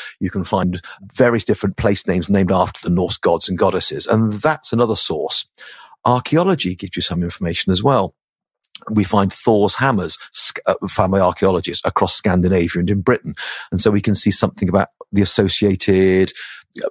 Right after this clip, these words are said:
lit-, uh, culture that went with, with being a follower of Thor. We, we can see on some helmets from Sweden, we can see mounted warriors with birds on their shoulders, probably Odin and his ravens.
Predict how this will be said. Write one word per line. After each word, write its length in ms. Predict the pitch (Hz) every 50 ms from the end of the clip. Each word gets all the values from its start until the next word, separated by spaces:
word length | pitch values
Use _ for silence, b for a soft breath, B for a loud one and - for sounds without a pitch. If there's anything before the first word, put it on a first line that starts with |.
| -
lit-, 580 | 92 110 - 110 104 107 110 120 - - - - -
uh, 180 | 90 90 90 -
culture 420 | - - 123 113 - - - - 95
that 160 | 82 - -
went 240 | 90 92 90 87 - -
with, 200 | 92 92 92 -
with 200 | - 95 - -
being 160 | - 104 90 92
a 60 | 85
follower 380 | - - - 92 90 87 90
of 80 | 101 98
Thor. 500 | - - - 165 165 123 92 71 69 - B B B B
We, 80 | - 104 -
we 100 | 110 101
can 160 | - 107 101
see 500 | - - - 104 95 92 92 92 90 92 -
on 280 | 90 90 87 85 87 82
some 480 | - - - 101 87 87 87 87 82 b b b
helmets 680 | - - - 143 135 113 101 92 - - - - -
from 640 | - - - 107 95 90 90 90 90 90 90 90 90
Sweden, 640 | - - - - 156 160 135 87 - 78 73 78 78 B B B B B
we 140 | 98 95 -
can 140 | - 95
see 280 | 85 - - 92 87 85
mounted 380 | 82 101 107 110 95 - 95 85
warriors 720 | 95 107 101 95 95 92 90 87 85 85 85 82 - B B B B -
with 200 | 101 95 - -
birds 500 | - - 117 107 107 98 92 85 - 107
on 100 | 90 90
their 120 | 92 90
shoulders, 560 | - - 127 117 104 95 87 78 71 73 -
probably 400 | - - - 143 127 - 107 101 -
Odin 360 | 107 95 92 95 95 101 92 92
and 120 | 92 80
his 160 | 98 95 90
ravens. 640 | 101 120 120 120 107 95 - 82 80 80 82 80 B